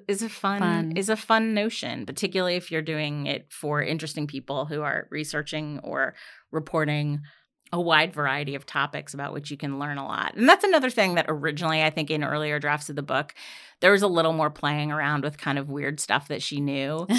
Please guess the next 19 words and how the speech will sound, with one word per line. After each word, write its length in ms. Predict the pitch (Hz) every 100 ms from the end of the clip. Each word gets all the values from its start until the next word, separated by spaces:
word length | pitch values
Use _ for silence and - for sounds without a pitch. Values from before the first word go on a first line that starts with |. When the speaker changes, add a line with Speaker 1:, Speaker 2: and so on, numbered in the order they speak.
| 196
Speaker 2:
<laughs> 200 | - -
Speaker 1:
because 240 | 220 285
she 160 | 277 285
had 200 | 180 156
listened 440 | 151 151 160 160
to 180 | - -
all 180 | 139 143
the 120 | 139
research 500 | 135 143 147 147 143
for 160 | - 147
a 40 | 143
book 220 | 131 160
about 300 | 170 175 185
it. 240 | 190 - -
Speaker 2:
Right. 500 | 151 185 196 147 147
Speaker 1:
Um, 180 | 143 147 -
so, 480 | - 180 160 151 147
so, 580 | 151 160 151 151 139 -
y-, 80 | 156